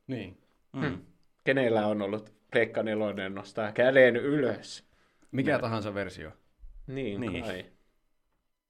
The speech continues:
Speaker 3: Kuka haluaa aloittaa?
Speaker 1: <laughs>
Speaker 3: Muistan. Joku muu kuin minä, kun minä puhuin äsken,
Speaker 1: Joku
Speaker 3: niin
Speaker 1: muu kuin minä, kun mulla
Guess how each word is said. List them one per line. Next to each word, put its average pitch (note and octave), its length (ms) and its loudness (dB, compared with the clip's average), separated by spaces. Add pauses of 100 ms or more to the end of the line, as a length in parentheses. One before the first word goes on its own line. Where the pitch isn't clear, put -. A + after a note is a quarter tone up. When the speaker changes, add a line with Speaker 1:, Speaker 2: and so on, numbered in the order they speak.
(560)
Speaker 3:
Kuka A#2+ 260 4
haluaa G#2+ 400 4
aloittaa? G2 480 -2 (160)
Speaker 1:
<laughs> A#2 120 -6
Speaker 3:
Muistan. A#2 420 0 (400)
Joku D3+ 260 2
muu C3 280 4
kuin A2+ 260 -2
minä, A2 280 -4
kun F#2 140 -14
minä G2 200 -8
puhuin - 320 -14
äsken, - 300 -14
Speaker 1:
Joku A#2 120 -8
Speaker 3:
niin C3+ 120 -2
Speaker 1:
muu B2 160 -4
kuin G#2+ 220 -6
minä, G#2 560 -4
kun - 160 -14
mulla F2+ 420 -8